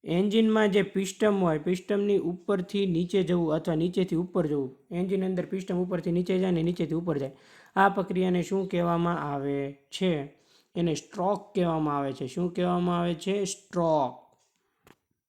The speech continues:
ખાસ એટલે ખાસ રાખજો, આ બધા પ્રશ્નો તમને જી એસ આર ટી સી હેલ્પર અંતર્ગત છે, એ ખરેખર ટેકનિકલ પાર્ટમાં ક્યાંક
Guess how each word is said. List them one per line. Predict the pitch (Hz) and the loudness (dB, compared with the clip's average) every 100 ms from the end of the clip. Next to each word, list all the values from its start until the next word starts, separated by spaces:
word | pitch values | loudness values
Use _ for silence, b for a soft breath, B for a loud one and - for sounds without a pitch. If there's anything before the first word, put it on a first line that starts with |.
| _ _ _ _ _ _ _ _ _ _ _ - | _ _ _ _ _ _ _ _ _ _ _ -4
ખાસ | 180 175 | 0 0
એટલે | 180 170 | -2 -4
ખાસ | 175 160 | -2 -4
રાખજો, | 170 160 160 | -4 -4 -4
આ | 147 | -4
બધા | 160 165 185 196 | -4 -2 -2 -2
પ્રશ્નો | 175 175 180 | -4 -4 -6
તમને | 175 165 165 | -4 -2 -2
જી | 147 175 | 0 -2
એસ | 180 | -2
આર | 170 | -4
ટી | 165 156 | -4 -4
સી | 156 | -4
હેલ્પર | 151 151 170 | -4 -4 -4
અંતર્ગત | 165 156 151 147 151 | -4 -4 -4 -4 -6
છે, | - 170 147 139 B B B - | -4 -2 -2 -4 B B B -6
એ | |
ખરેખર | 151 170 175 | -2 -2 -2
ટેકનિકલ | 151 - 151 - 190 185 | -6 -4 -4 -4 -4 -4
પાર્ટમાં | 175 160 170 156 | -2 -4 -2 -6
ક્યાંક | 147 160 | -4 -8